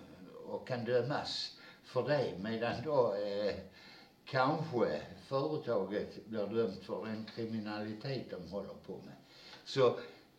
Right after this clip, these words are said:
det är farliga vägar, eh, både lagstiftningen och, eh, hela samhället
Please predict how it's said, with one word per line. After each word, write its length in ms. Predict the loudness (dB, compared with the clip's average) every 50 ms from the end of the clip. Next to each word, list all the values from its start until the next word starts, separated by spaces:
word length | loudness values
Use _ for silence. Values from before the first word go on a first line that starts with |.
| -20 -18 -16
det 540 | -16 -14 -14 -12 -4 4 6 8 8 8 6
är 100 | 4 2
farliga 720 | 2 4 6 6 6 6 6 6 6 6 6 6 4 2
vägar, 520 | 4 4 6 6 6 6 4 4 2 2 0 -4 -10 -10 -6 -4
eh, 180 | -2 -2 -2 -2
både 360 | -4 -4 -4 -4 -4 -4 0
lagstiftningen 1080 | 2 2 2 2 0 -4 -4 -4 -4 -4 -4 -6 -6 -6 -6 -6 -6 -6 -6 -8 -8 -10 -10 -8 -4
och, 320 | -2 -2 -2 -2 -4 -8 -14 -20 -20 -20 -20 -20 -20 -20 _ _ _ -14
eh, 320 | -12 -10 -10 -8 -4 -2
hela 200 | 0 2 2 2
samhället 720 | 2 0 0 0 0 0 0 -2 -2 -2 -2 -2 -4 -6